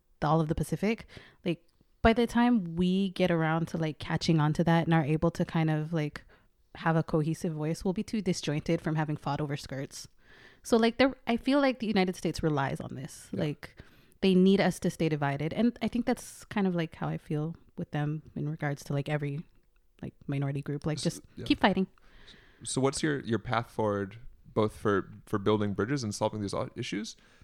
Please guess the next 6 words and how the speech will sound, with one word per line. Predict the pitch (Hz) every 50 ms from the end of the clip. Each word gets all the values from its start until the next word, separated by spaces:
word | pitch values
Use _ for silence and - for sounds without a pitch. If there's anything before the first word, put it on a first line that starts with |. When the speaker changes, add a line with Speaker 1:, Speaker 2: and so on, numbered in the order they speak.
| _ _ -
Speaker 2:
but | - -
also | 107 113 113 - 117 101 95 98 - - - _ _ _ _ - -
for | - - 117
you, | 107 107 107 104 104 101 98
Shaw, | - - 104 98 98 95 95 98 101 107 110 - - 104
the | 101 101 101 95 90